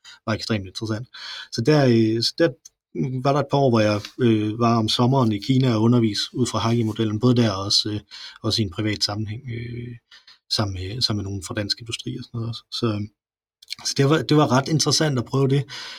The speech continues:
øh, og prøve at se, hvordan det ligesom, øh, hvordan det ligesom fungerer, øh, derovre. Og det, det der, det der er syret, er jo, at, at det er jo nogle mennesker, som der, øh, som der bliver skolet i,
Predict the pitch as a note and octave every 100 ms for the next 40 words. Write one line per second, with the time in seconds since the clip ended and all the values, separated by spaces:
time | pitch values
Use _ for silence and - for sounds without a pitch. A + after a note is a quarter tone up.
0 | - A2+ G#2 A2 - C3 C3 C#3 A2 A#2+
1 | B2 A#2+ A2+ A2 A2+ G2+ G2 G2 A2 B2+
2 | A2+ A2+ B2 B2+ A#2 A#2 A2+ A#2 F#2 -
3 | - A2+ G#2+ A#2 B2 - B2+ B2+ A2 G#2+
4 | A2 B2+ A#2 - - - - - A#2+ C#3
5 | A#2+ A#2 B2+ B2+ - - C3+ C#3+ C3+ A2+
6 | A#2 G#2+ G2 - _ _ _ _ _ _
7 | _ - A#2+ B2 A2+ A2+ G#2+ A2 A2 B2+
8 | - C3+ A2+ A#2 G#2+ G#2 G#2 G#2 A#2+ G#2+
9 | G#2 B2 A#2 A#2 G#2+ - G#2 - - B2+
10 | B2 D3 C#3 C3+ A#2+